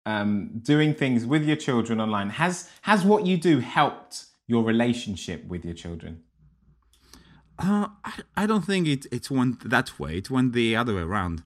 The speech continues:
Speaker 2: <laughs> I, I had, I had good relation with my chil-, children. I filmed the thing, and that's,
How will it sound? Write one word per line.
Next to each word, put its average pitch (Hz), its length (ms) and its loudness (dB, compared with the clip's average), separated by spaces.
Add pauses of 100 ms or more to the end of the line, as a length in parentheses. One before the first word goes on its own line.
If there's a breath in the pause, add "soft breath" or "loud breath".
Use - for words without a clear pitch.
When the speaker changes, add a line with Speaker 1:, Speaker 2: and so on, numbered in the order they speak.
Speaker 2:
<laughs> - 120 -2
I, 202 300 6
I 131 140 0
had, 147 120 -2
I 147 360 0
had 151 220 0
good 147 160 0
relation 135 380 -2
with 117 160 -4
my 113 220 -6
chil-, 165 500 2
children. 143 520 -2 (300 loud breath)
I 104 160 2
filmed 165 320 2
the 147 60 2
thing, 143 460 2
and 107 400 0
that's, 120 300 -2